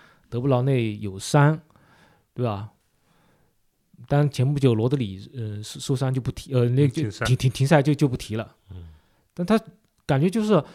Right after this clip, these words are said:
Speaker 1: 他是不是还是被上赛季这个三冠王的疲劳
Speaker 2: 嗯。
Speaker 1: 影响到了现在，导致他没办法以一个很全力的状态出战。我，我感觉曼城是有这样一个问题。
Speaker 2: 嗯。
Speaker 1: 我们可以看，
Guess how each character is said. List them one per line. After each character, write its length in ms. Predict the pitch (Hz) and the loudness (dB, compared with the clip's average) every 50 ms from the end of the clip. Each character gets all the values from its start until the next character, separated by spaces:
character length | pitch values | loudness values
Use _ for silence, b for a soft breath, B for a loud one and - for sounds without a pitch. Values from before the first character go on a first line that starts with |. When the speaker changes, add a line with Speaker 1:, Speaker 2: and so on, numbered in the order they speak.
| B B B B B | B B B B B
Speaker 1:
他 160 | B - 220 220 | B 0 0 0
是 140 | - - | 0 0
不 80 | 233 202 | -2 0
是 140 | 180 - 156 | 0 0 0
还 240 | - - 113 131 151 | 0 -2 -2 -2 -2
是 120 | 165 175 | -2 -2
被 160 | 170 175 170 | 0 0 0
上 340 | 151 - - - 240 175 147 | 0 0 0 0 2 2 2
赛 260 | 131 - 139 120 113 | 2 2 2 2 2
季 420 | 104 - - 120 110 95 - - _ _ _ _ _ _ - | 0 -2 -4 -4 -4 -4 -6 -8 _ _ _ _ _ _ -2
这 100 | 175 151 | 0 0
个 100 | 139 131 | 2 0
三 320 | - - 185 196 190 190 | 0 2 2 2 4 6
冠 180 | 196 190 147 117 | 6 6 6 4
王 240 | 101 101 113 135 151 | 2 0 -2 -2 -2
的 260 | 135 110 101 95 95 | -2 -2 -2 -4 -8
疲 300 | - - - - 139 156 | -8 -10 -6 0 2 2
劳 260 | 147 110 92 101 - - _ _ _ - | 2 2 0 -2 -10 -18 _ _ _ -18
Speaker 2:
嗯。 200 | 110 95 90 - | -16 -14 -6 -2
Speaker 1:
影 100 | 135 147 | 0 0
响 140 | 139 120 107 | 2 0 0
到 120 | 127 127 | 0 -2
了 80 | 113 98 | -2 -2
现 240 | - - 147 139 139 | 0 0 0 0 2
在， 160 | 147 110 92 | 0 -2 -2
导 180 | - - 101 | -2 -2 -2
致 140 | 113 - 202 | -2 -2 -2
他 260 | 175 180 190 190 180 - b b b b b b b b | 0 0 0 0 -2 -4 b b b b b b b b
没 240 | b 110 110 131 165 | b -4 -2 -2 0
办 260 | 165 - 220 180 127 | 2 4 4 4 4
法 160 | - 107 92 | 4 0 -4
以 240 | 95 98 92 98 101 | -6 -6 -10 -10 -10
一 60 | 120 | -6
个 280 | 127 147 147 123 101 - - b b b b b b b | -2 0 2 2 0 -2 -6 b b b b b b b
很 280 | b - 120 113 107 98 | b -4 -4 -4 -4 -4
全 360 | - - - 113 117 139 185 | -6 -6 -2 0 0 2 2
力 120 | 220 202 147 | 2 2 0
的 320 | 113 104 95 95 95 - _ _ _ _ _ _ | 0 -2 -4 -6 -8 -12 _ _ _ _ _ _
状 220 | - - 165 139 135 | 2 4 4 4 4
态 160 | 147 127 113 | 4 2 2
出 180 | - - - 160 | 2 -2 -2 0
战。 320 | - 190 120 95 98 - - - - | 2 0 0 0 -4 -10 -18 -12 -8
我， 200 | 120 117 113 107 | -4 -4 -4 -2
我 140 | 107 113 117 | -4 -4 -4
感 180 | - 107 101 | -4 -6 -4
觉 120 | 107 120 120 | -4 -4 -4
曼 420 | 131 131 123 127 151 156 139 123 | -4 -8 -8 -2 0 0 0 0
城 180 | - - 101 120 | -2 -6 -8 -8
是 160 | - 147 127 | -6 -6 -6
有 200 | 104 87 90 95 101 110 | -6 -6 -8 -12 -16 -10
这 140 | - 139 127 | -6 -4 -4
样 120 | 113 107 | -2 -4
一 120 | 107 107 | -6 -8
个 120 | 107 117 117 | -6 -6 -6
问 180 | 120 117 104 | -4 -6 -6
题。 200 | 98 - - 101 110 - b b b b b b b b | -8 -10 -14 -18 -20 -20 b b b b b b b b
Speaker 2:
嗯。 160 | 98 90 82 - | -20 -20 -16 -8
Speaker 1:
我 40 | - | -6
们 80 | 123 135 | -2 0
可 80 | 165 | 2
以 60 | 160 156 | 2 2
看， 340 | 160 170 160 143 135 135 | 2 2 2 0 0 -4